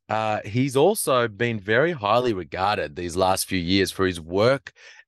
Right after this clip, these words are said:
at, in that Melbourne United coaching staff, in that player development kind of space. And Justin Schuller, of course, we know, like,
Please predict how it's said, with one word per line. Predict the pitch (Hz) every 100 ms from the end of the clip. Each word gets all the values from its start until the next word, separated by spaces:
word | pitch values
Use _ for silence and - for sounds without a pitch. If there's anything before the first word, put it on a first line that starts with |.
| -
at, | 104 -
in | 117 113
that | 104 95
Melbourne | 107 127
United | 110 98 92
coaching | - 107 - 98
staff, | - 98 95 -
in | 143
that | 143 110
player | - - 123 131
development | 110 104 87 101 131 - 110 - _ _ _ _ _
kind | - 110 92
of |
space. | - - 87 80 135
And | 135
Justin | 202 - 147
Schuller, | - 175 143
of | 113 -
course, | 120 -
we | 110
know, | 165 180 127
like, | 113 107 -